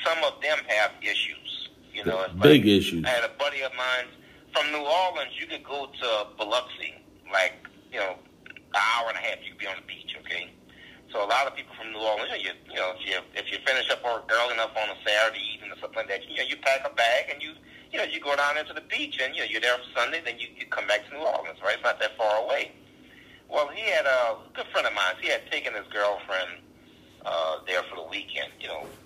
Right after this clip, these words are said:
Speaker 1: Friday, Saturday, Sunday. You know, they had a good time on the beach, you know, this, that, and the other. And, you know, he knew he had taken care of business. She had got her drawers full of some good dick. You know, well, they get back to New Orleans.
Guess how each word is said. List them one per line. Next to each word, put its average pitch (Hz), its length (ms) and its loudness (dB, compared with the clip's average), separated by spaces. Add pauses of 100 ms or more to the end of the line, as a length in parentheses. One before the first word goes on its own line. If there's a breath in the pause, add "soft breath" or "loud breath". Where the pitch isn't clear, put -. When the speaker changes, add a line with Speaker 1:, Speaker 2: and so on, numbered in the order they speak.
(160)
Speaker 1:
Friday, 87 360 2 (140)
Saturday, 87 320 -6
Sunday. 107 640 -4 (360 soft breath)
You - 80 -4
know, 139 80 4
they 123 120 2
had 110 140 4
a 104 60 -8
good - 160 -10
time 104 160 2 (100)
on 92 60 -2
the 92 80 -6 (100)
beach, 170 540 -2
you 117 80 -4
know, 95 400 -4 (160)
this, 107 100 -6 (120)
that, - 180 2
and 80 80 -14
the 78 100 -8
other. 135 400 2 (180)
And, 87 280 -12
you 104 80 -12
know, 95 180 -6
he - 240 -10
knew 190 220 -6
he - 120 0
had - 200 -2
taken - 240 -6
care 117 160 2
of - 160 -4
business. 127 340 0
She 127 100 -2
had 117 200 2
got 117 140 4
her 117 100 2 (100)
drawers 110 380 2
full 107 160 -12
of 107 80 -14
some 117 160 -12
good - 240 -8
dick. - 300 2 (600 soft breath)
You 147 140 -6
know, 147 220 4 (160)
well, 202 140 2
they - 100 0
get - 220 -2
back 185 200 2
to - 60 -16
New 151 160 -6
Orleans. 151 640 -2